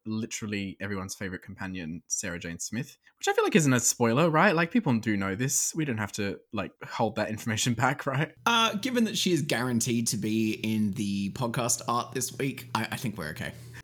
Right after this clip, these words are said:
Speaker 1: Let's turn to I M D B, everyone's favourite. Um, I am shooketh at how wordy this is. So brace yourselves. "The Krillitanes,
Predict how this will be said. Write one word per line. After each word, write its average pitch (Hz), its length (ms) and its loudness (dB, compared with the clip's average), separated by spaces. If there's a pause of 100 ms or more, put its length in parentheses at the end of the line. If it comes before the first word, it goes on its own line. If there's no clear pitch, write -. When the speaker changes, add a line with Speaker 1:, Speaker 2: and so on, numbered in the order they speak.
Speaker 1:
Let's 202 260 0
turn 175 280 0
to 127 360 4
I 127 160 4
M 120 100 2
D 117 120 2
B, 131 320 2 (160)
everyone's 113 320 -2
favourite. 127 480 0
Um, 147 400 4
I 247 540 8
am 131 480 2 (120)
shooketh - 760 0 (100)
at - 300 0
how 110 320 6
wordy 95 340 0
this 82 220 -4
is. - 260 -6 (440)
So 139 200 2 (320)
brace 160 260 6
yourselves. 98 340 -2 (500)
"The 139 100 0
Krillitanes, 165 840 4